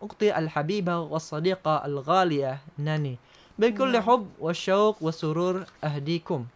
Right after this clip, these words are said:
Speaker 1: هذه المساهمة، أتمنى أن تحوز على إعجابكم." رسالة حب للشاعر نزار قباني. يعني عن حب المرأة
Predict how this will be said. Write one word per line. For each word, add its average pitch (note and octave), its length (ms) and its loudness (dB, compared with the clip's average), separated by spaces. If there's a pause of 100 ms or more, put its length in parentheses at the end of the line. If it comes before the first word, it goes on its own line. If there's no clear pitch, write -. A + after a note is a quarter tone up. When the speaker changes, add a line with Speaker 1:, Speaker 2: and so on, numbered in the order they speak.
Speaker 1:
هذه C#3+ 440 -4
المساهمة، D3 560 -4
أتمنى D#3 420 -4
أن C3+ 280 -8
تحوز G#3 840 -2
على D#3+ 300 2 (120)
إعجابكم." C3+ 600 -4 (760)
رسالة G#3 500 4
حب F3 380 -4 (300)
للشاعر D#3+ 1120 -2 (440)
نزار D#3+ 320 4
قباني. D3 680 -2 (680)
يعني F#3 800 2
عن G3 480 2
حب G3+ 320 0
المرأة F#3 580 6